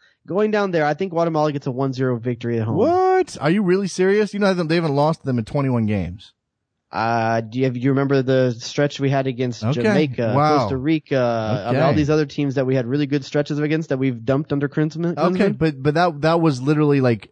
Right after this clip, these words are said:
Speaker 2: had never lost to Jamaica on U S soil, but had managed to do pretty well everywhere. Uh, uh,
Speaker 1: You
Speaker 2: sorry.
Speaker 1: asked me for my damn prediction. This
Speaker 2: Okay.
Speaker 1: is it.
Speaker 2: All right. J-, uh, your damn prediction. Wow. Okay.
Speaker 1: I
Speaker 2: So
Speaker 1: think U S A wins two zero at home.
Speaker 2: Okay. I've got, I've got a two one win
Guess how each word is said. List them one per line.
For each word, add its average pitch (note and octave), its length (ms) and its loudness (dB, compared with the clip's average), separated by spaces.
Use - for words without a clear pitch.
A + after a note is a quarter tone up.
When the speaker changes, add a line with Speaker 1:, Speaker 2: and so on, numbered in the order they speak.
Speaker 2:
had D#3 240 0
never D3 240 0
lost C3 240 0
to B2+ 60 -16
Jamaica B2 360 -2
on A#2+ 300 0
U A2 220 0
S F3 160 0
soil, G2+ 400 0
but G#2+ 160 0
had A2+ 180 2
managed A#2 440 0
to A#2 40 -4
do A2 160 0
pretty A2+ 260 0
well A2+ 320 4
everywhere. G#2 400 0
Uh, B2 60 -2
uh, G#2+ 680 0
Speaker 1:
You F#3 100 2
Speaker 2:
sorry. F#3+ 120 4
Speaker 1:
asked A#3 160 0
me B3+ 80 -2
for A3 120 -4
my A3+ 120 2
damn G#3+ 220 2
prediction. G3+ 400 0
This D#3 100 2
Speaker 2:
Okay. E3+ 120 0
Speaker 1:
is D#3+ 60 0
it. - 240 2
Speaker 2:
All D3+ 120 0
right. - 160 -2
J-, - 200 -2
uh, B2+ 220 -8
your C3+ 200 -2
damn C#3+ 280 2
prediction. D3 540 0
Wow. C3+ 380 0
Okay. F3 180 0
Speaker 1:
I F3 160 2
Speaker 2:
So D#3 100 -2
Speaker 1:
think - 140 0
U F#3 100 2
S F3+ 160 0
A F3+ 120 4
wins D3+ 360 -2
two C#3+ 220 -2
zero A#2+ 260 -2
at B2 60 -2
home. B2+ 320 -2
Speaker 2:
Okay. C3+ 360 0
I've E3 200 -2
got, F#3 180 2
I've C#3 240 0
got E3+ 160 0
a C3 60 2
two F3+ 260 -2
one F#3 300 0
win C#3+ 500 0